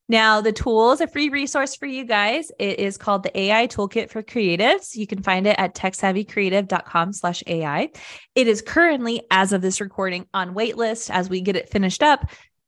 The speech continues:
Y'all, we're, every time I'm, like, ready to push publish, something new pops up, and I'm, I'm having some per-, like, perfectionism issues, <laughs> so I haven't fully launched it yet.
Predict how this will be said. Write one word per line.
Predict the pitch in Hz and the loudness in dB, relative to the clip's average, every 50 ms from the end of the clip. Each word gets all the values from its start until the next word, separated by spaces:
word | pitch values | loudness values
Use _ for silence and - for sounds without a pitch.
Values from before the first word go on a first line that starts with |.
| _ _ _ | _ _ _
Y'all, | 208 202 185 185 190 - | -4 -2 -2 -2 -2 -2
we're, | 202 240 254 240 - - _ _ - _ _ _ _ _ _ _ _ _ | -2 -2 -2 -4 -6 -8 _ _ -20 _ _ _ _ _ _ _ _ _
every | - 214 214 - | -2 0 2 0
time | 165 - 208 202 196 190 190 185 | 0 0 0 2 2 2 2 0
I'm, | - - 180 180 | 0 -2 -4 -4
like, | 175 170 170 | -6 -8 -4
ready | 175 160 160 160 160 | -4 -4 -4 -4 -6
to | 165 | -6
push | - 180 170 - - | -4 -4 -6 -4 -2
publish, | - 156 151 - 156 156 156 | -2 0 0 0 -2 -2 -4
something | - - 165 160 175 160 | -6 -8 -8 -8 -8 -6
new | 160 151 147 | -4 -4 -2
pops | - 160 147 156 - - | 0 0 0 -2 -2 0
up, | 160 156 156 - | 0 0 0 -2
and | - 160 160 | -4 -6 -4
I'm, | 151 151 151 - - - _ _ _ _ _ _ _ | -6 -6 -6 -8 -12 -16 _ _ _ _ _ _ _
I'm | - 190 190 190 | 0 0 2 2
having | 196 208 214 214 214 214 214 208 202 196 190 - - - _ - - | 4 4 4 4 4 4 2 0 0 -2 -4 -6 -10 -14 _ -18 -14
some | 185 - 220 190 185 180 170 | -6 0 2 2 2 2 0
per-, | 107 - - 214 - - _ _ | -4 -4 -4 -6 -6 -6 _ _
like, | 196 180 175 | -4 0 0
perfectionism | - 180 - 180 175 - - 185 175 175 185 170 - | 0 2 2 0 0 -2 -4 -6 -4 -4 -4 -6 -4
issues, | 175 - - 190 190 190 208 - | -6 -4 0 2 2 2 2 0
<laughs> | |
so | - - - | -2 2 6
I | - 339 339 370 330 311 - | 8 8 10 10 8 8 8
haven't | 294 294 294 285 - | 8 8 6 4 4
fully | - 285 247 247 247 240 | 4 6 6 6 6 6
launched | 202 202 202 208 208 - | 4 4 2 2 0 -2
it | 233 220 | -2 -2
yet. | 208 208 208 214 - 370 | 0 2 2 0 0 -4